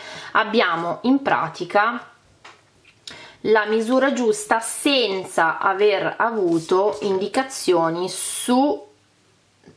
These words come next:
la catenella di partenza, vedete? E qui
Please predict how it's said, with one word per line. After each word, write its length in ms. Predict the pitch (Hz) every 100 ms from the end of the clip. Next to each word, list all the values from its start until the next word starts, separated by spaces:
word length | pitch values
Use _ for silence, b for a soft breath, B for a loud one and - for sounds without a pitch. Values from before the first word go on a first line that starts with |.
| 208
la 280 | 196 -
catenella 640 | - 180 247 233 - 156 165
di 100 | 160
partenza, 920 | 165 156 - 151 151 156 - 175 - -
vedete? 680 | 190 175 156 175 208 233 - _ B B B B B B B B
E 120 | - -
qui 220 | -